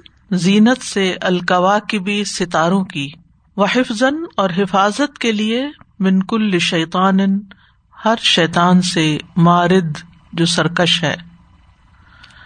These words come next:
لا یسمعون، نہیں وہ کان لگا کر سن سکتے، الی الملأ الاعلی،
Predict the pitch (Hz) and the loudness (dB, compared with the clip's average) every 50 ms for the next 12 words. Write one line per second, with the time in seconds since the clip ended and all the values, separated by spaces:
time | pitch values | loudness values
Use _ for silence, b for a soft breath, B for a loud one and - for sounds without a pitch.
0 | B B B B B B 208 196 208 214 214 214 208 202 202 220 220 208 - - | B B B B B B 2 2 4 4 4 4 2 2 2 2 2 2 0 -2
1 | - - 240 226 214 202 190 190 190 180 160 165 185 208 220 208 180 160 156 151 | 0 2 2 4 4 6 6 6 6 4 4 4 4 6 6 6 4 4 2 0
2 | 147 - - B B B B B B B B B - 202 202 214 208 233 262 254 | -2 -6 -10 B B B B B B B B B -2 0 2 4 4 4 4 4
3 | 240 214 208 196 196 - 185 185 190 196 196 190 185 170 170 170 170 175 175 175 | 4 4 2 2 2 0 2 2 4 4 4 4 2 2 2 2 2 2 0 0
4 | 190 185 185 175 - - 190 180 180 175 - 170 156 - - - 196 180 160 151 | -2 -4 -4 -4 -4 -2 -2 -2 -2 -2 -2 -4 -6 -6 -8 -6 -4 -4 -4 -6
5 | - - - - - b b b b b b b b b b b b b _ _ | -8 -14 -20 -20 -20 b b b b b b b b b b b b b _ _
6 | - 202 202 196 202 208 208 208 202 185 185 190 190 196 185 - 170 170 170 170 | -2 0 2 4 4 4 4 2 2 4 4 4 4 2 2 0 0 0 0 0
7 | 165 170 175 180 185 180 175 175 170 175 | 0 0 0 0 2 2 2 2 0 0